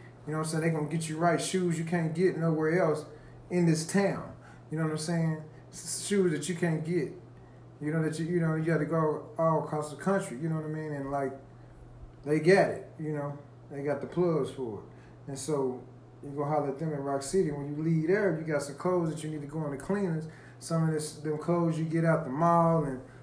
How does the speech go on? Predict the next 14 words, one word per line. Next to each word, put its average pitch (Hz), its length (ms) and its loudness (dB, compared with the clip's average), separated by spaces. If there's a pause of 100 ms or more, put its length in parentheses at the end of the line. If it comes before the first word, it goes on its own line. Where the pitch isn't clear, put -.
(100)
the 131 80 -4
Galleria 170 840 6
and 160 100 4
stuff 175 280 2
like 165 220 4
that 180 220 4
that - 160 -6
you 170 80 -2
can't 165 320 0 (280)
put 190 180 10
in 165 80 4
a 151 60 2
wash 185 300 8
machine, 196 500 0